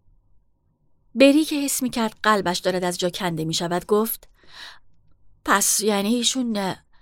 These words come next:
مهمون همین هتل هستن؟» ترینی شروع به صحبت کرد. «مم، خب، اه،» که مارجوری حرفش را قطع کرد. «متاسفیم خانم، ما اجازه نداریم هیچ جور اطلاعاتی به شما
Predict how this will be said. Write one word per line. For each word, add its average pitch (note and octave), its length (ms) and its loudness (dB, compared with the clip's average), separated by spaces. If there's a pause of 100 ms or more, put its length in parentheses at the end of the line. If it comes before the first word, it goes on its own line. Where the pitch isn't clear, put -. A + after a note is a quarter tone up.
(260)
مهمون B3+ 300 4
همین D4 400 2
هتل F#3+ 260 0
هستن؟» B3+ 440 -4 (1300)
ترینی D4 520 4
شروع C4 260 -2
به B3+ 100 -2
صحبت E3+ 540 -4
کرد. - 380 -16 (220)
«مم، D4 520 4 (100)
خب، C#4 540 2
اه،» A3+ 360 4 (840)
که G#3 280 4
مارجوری G3 540 -2
حرفش A3 580 -6
را F3 80 -4
قطع - 280 -12
کرد. - 260 -16 (960)
«متاسفیم G3 540 -2
خانم، D#3 380 -2
ما G#3 340 -2
اجازه F3 300 4
نداریم G#3+ 420 -2 (320)
هیچ - 180 -6
جور D#3+ 300 -4
اطلاعاتی D3+ 680 -2
به - 120 -10
شما - 400 -4